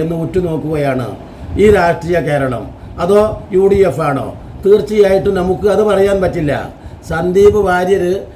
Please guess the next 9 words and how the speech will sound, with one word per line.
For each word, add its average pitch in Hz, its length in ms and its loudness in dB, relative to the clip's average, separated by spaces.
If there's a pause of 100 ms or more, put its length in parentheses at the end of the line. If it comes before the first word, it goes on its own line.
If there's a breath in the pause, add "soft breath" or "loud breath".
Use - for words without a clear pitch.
(180 loud breath)
തീർച്ചയായിട്ടും 190 880 0 (260)
ഈ - 20 4 (460 loud breath)
വർഗീയ 170 380 0 (140)
പാർട്ടിയിൽ 175 540 2
നിന്ന് 185 180 0 (100)
അദ്ദേഹം 180 400 0 (380 loud breath)
ഒരു 180 180 -2
സെക്കുലർ 202 440 2 (380)
പ്ലാറ്റ്ഫോമിലേക്ക് 175 920 0